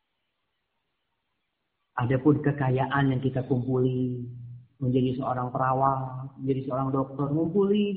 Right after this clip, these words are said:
udah punya rumah, ditinggal rumahnya. Ditinggal.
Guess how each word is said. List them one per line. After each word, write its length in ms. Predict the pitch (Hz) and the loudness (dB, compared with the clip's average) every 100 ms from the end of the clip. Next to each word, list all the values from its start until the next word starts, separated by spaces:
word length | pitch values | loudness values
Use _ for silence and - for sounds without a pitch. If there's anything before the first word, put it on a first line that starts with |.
| 160 | 0
udah 140 | 160 | 0
punya 240 | 160 165 131 | 2 2 2
rumah, 320 | 185 185 185 | 0 0 0
ditinggal 800 | 196 220 226 220 180 135 135 135 | 2 2 2 4 4 4 2 0
rumahnya. 560 | 127 113 - 104 101 107 - _ _ _ _ | -4 -6 -8 -12 -16 -18 -20 _ _ _ _
Ditinggal. 1300 | 156 190 196 - 208 196 156 127 127 135 113 - | 0 2 0 4 6 6 6 4 2 2 0 -6